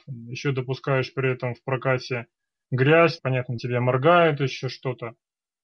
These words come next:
Здесь она была десятой после короткой программы, а на чемпионате мира, конечно, с одной стороны, кому там проигрывать? Три японки, две американки,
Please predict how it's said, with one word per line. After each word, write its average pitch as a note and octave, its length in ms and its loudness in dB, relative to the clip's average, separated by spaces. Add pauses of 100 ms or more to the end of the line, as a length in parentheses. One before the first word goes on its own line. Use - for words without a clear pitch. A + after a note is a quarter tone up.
Здесь D#3 340 2
она C#3+ 500 4
была C#3 320 2
десятой D#3 500 0
после - 240 -10
короткой B2+ 400 -4
программы, C3 540 4
а B2 300 0
на B2+ 460 2 (100)
чемпионате D3 560 0
мира, C3 240 2
конечно, C3 360 -2
с - 100 -4
одной C3+ 160 0
стороны, B2+ 520 -2 (120)
кому C#3+ 240 4
там C3+ 140 2
проигрывать? C#3 840 0
Три B2+ 180 -2
японки, D3+ 720 -2 (320)
две C3 280 4
американки, C3+ 1040 2